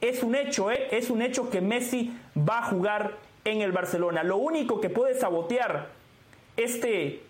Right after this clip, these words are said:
acuerdo tácito que existe entre todas las partes es que la liga y el Barcelona digan, "¿Saben qué? Es inviable", y entonces sí, la otra opción que está considerando Messi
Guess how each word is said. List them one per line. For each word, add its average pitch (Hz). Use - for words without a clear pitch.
acuerdo 214
tácito 247
que 160
existe 233
entre 185
todas 208
las 175
partes 240
es 214
que 202
la 165
liga 214
y 185
el 165
Barcelona 190
digan, 202
"¿Saben 190
qué? 220
Es 196
inviable", 214
y 202
entonces 233
sí, 175
la 175
otra 269
opción 226
que 202
está 233
considerando 202
Messi 226